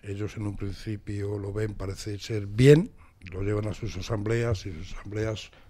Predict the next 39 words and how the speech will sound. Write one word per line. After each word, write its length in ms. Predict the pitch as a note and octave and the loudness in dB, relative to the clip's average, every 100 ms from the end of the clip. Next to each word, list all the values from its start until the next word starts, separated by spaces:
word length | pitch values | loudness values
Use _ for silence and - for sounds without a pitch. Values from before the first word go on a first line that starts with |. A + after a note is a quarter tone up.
| - G#2 | -14 -8
unos 220 | G2+ G2 | -2 0
dicen 340 | G#2 - G#2+ | 2 2 0
que 180 | - A2+ | 2 4
no, 300 | B2 C3 C3 - - - | 6 6 4 -2 -12 -4
otros 260 | A#2 - G2+ | -4 -2 0
lo 100 | G2+ | 2
dejan 280 | G#2 A#2 A2 | 2 0 2
en 200 | A2 A2+ | 0 2
el 80 | B2 | 2
aire 280 | B2+ A#2+ | 4 2
y 80 | G#2+ | 2
otros 260 | G#2+ G#2+ - | 0 -2 -6
son 100 | G#2 | -6
juntas 340 | G#2+ G#2+ A2 | -4 0 2
de 60 | G#2 | 4
gobierno 320 | G2+ G#2+ G#2+ | 4 4 2
los 160 | G2+ G2 | 0 -4
que 120 | - | -4
deciden 460 | F2 - G2+ F#2+ F2 | -4 -2 -4 -4 -4
que 140 | D#2 | -6
no. 140 | D#2 - - - - - - - - - - | -8 -10 -12 -10 -10 -10 -14 -16 -14 -12 -6
Y 100 | A#2 | -2
a 100 | A2+ | 0
partir 320 | A2+ G2+ A#2+ | 0 0 0
de 120 | B2 | 4
ahí, 300 | B2+ C3 D3+ - - A2+ | 4 4 0 -6 -14 -6
yo 140 | G#2 A2 | -2 0
lógicamente 600 | G#2 A#2 A2+ B2 G#2+ C3 | 0 -2 -2 -2 -2 -4
les 140 | G#2+ | -4
tengo 260 | A#2+ A2+ A2 | -4 -4 -2
que 80 | |
dejar 400 | A#2 A2+ B2 B2 | -2 -2 -2 -2
vía 180 | A#2+ B2+ | -2 0
libre 300 | B2+ C3 C#3+ | 0 0 -2
para 220 | C#3 A#2 | -2 -4
que 120 | G#2 G#2 | -4 -6
se 120 | G#2 | -6
organicen 460 | G2 G#2+ - E2+ | -4 -6 -6 -8
ellos. 340 | D#2 D2 F2 | -8 -10 -16